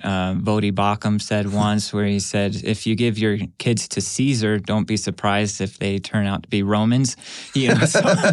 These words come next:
Speaker 2: <laughs>
Speaker 1: you know, it's kind of this idea of,
Speaker 2: Very good.
Speaker 1: like, they are being educated in one way or another. And,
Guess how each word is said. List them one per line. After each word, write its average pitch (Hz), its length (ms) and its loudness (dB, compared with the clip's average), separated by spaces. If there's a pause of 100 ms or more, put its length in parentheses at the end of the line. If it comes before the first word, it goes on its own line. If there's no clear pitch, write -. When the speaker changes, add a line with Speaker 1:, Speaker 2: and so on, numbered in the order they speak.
(140)
Speaker 2:
<laughs> - 320 -8
Speaker 1:
you 160 260 0
know, 147 200 4
it's 139 180 2
kind 156 280 4
of 143 100 2
this 131 260 0
idea 135 440 2
of, 147 60 0
Speaker 2:
Very - 40 2
good. 117 80 4
Speaker 1:
like, 117 180 2 (100)
they 139 200 2
are 185 180 2
being 135 400 2
educated 113 720 2
in 117 220 2
one 117 220 4
way 113 180 2
or 104 60 0
another. 104 580 2
And, 104 420 0